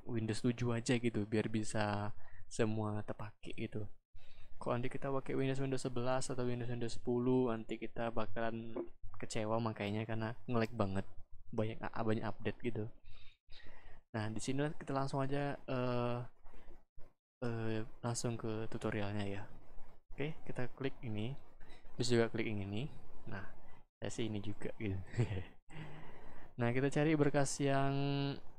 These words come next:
yang mau kita buat wed-, menjadi wallpaper. Kalau kalian ya cari aja berkasnya gitu. Nah, kalian kalau udah kayak gini ya. Ini s-, di sini saya sudah menyiapkannya. Di sini kalian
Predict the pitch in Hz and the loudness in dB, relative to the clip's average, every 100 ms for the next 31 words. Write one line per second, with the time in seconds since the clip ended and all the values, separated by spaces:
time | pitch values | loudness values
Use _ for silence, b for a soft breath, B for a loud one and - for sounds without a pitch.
0 | - - 131 127 127 131 131 123 127 120 | -4 2 2 4 2 2 0 2 4 4
1 | 127 - - 123 120 120 131 120 117 113 | 4 0 0 0 0 0 0 2 2 4
2 | 107 117 - 107 - B B - - 117 | 2 2 0 2 2 B B -4 0 0
3 | - 127 131 113 - 110 104 107 113 110 | 2 0 2 0 2 0 0 0 0 0
4 | 107 98 107 104 107 - - - - - | -2 -2 -2 -2 -4 -8 -8 -4 -6 -6
5 | - _ - - - - - 135 131 131 | -14 _ -8 -6 -4 -4 0 0 2 0
6 | 135 135 131 127 120 110 - - - - | 0 0 0 -2 -4 -2 0 0 -2 -2
7 | 107 117 117 113 113 113 113 113 113 98 | 2 4 4 4 2 0 0 0 0 0
8 | 101 - - - - _ - - - - | -2 -4 -6 -10 -14 _ -4 -2 -2 -6
9 | - - - - - - - - - - | -4 -4 -2 -2 0 0 -2 -6 -6 0
10 | - - - - B B B B 123 120 | 4 4 4 2 B B B B -4 -2
11 | - 107 - 123 127 123 113 110 110 104 | -2 -2 0 2 2 0 2 2 2 0
12 | 107 104 101 98 113 139 - - - B | 0 -2 -2 0 0 -2 -2 0 -2 B
13 | B B B - - 143 147 175 - - | B B B -2 0 4 6 6 6 4
14 | 156 160 185 | 2 2 2